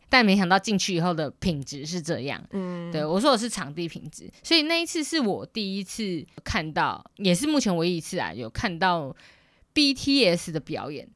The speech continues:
Speaker 1: 他们好像是压轴，因为他们那时候就已经蛮红的。
Speaker 2: 那你觉得他们表演如何？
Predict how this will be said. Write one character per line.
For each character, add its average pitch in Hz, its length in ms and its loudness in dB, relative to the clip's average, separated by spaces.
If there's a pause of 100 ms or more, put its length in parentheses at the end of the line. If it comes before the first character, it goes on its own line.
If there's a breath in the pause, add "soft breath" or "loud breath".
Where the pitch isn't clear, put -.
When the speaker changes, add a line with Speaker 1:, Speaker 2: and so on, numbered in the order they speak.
Speaker 1:
他 320 160 2
们 330 120 2
好 175 60 4
像 170 80 -2
是 208 160 -4
压 170 240 2
轴， - 320 -10 (280)
因 233 120 2
为 233 40 4
他 226 120 2
们 190 160 0
那 202 100 0
时 196 120 -2
候 170 60 0
就 175 120 -4
已 170 60 -4
经 156 360 -8
蛮 151 240 -6
红 120 320 -6
的。 - 280 -18
Speaker 2:
那 269 160 2
你 185 120 0
觉 170 140 4
得 175 60 4
他 190 80 0
们 165 180 -6
表 147 140 0
演 147 120 -6
如 147 160 -10
何？ - 220 -16